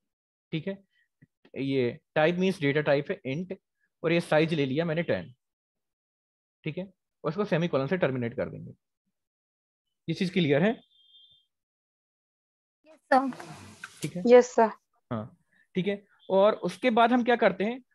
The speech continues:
Speaker 1: Operations perform करते हैं, ठीक है। इतना करने के बाद हम operations perform करते हैं, ठीक है।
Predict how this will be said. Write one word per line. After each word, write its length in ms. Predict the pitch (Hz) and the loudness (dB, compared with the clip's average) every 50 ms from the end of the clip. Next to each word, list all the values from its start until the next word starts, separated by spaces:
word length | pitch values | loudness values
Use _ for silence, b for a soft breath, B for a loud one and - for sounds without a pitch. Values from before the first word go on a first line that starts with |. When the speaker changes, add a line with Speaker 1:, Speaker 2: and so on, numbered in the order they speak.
| _ _ _ - | _ _ _ 2
Speaker 1:
Operations 480 | 190 202 196 233 233 240 254 240 226 | 2 2 4 4 2 4 2 0 -2
perform 320 | - 180 156 139 156 135 123 | -2 -4 -4 -4 -6 -8 -8
करते 240 | - 110 92 - 123 | -8 -10 -8 -10 -10
हैं, 80 | 123 | -8
ठीक 120 | - 220 196 | -6 -4 -4
है। 60 | 196 - - | -4 -6 -6
इतना 220 | - - 214 220 | -6 -2 -2 2
करने 280 | 220 226 196 190 196 202 | 2 2 4 4 2 2
के 80 | 214 208 | 2 2
बाद 200 | 185 180 180 226 | 2 2 2 0
हम 120 | 220 190 - | -2 -2 -2
operations 480 | 156 160 160 175 165 165 - 196 190 175 | -4 -4 -2 -2 -2 -2 -2 -4 -6 -4
perform 360 | - 151 135 - 151 139 131 | -4 -4 -4 -2 -4 -4 -4
करते 240 | 117 107 107 - 113 | -4 -4 -4 -4 -6
हैं, 60 | 104 | -8
ठीक 180 | - 185 180 - | -8 -8 -6 -6
है। 100 | 208 | -8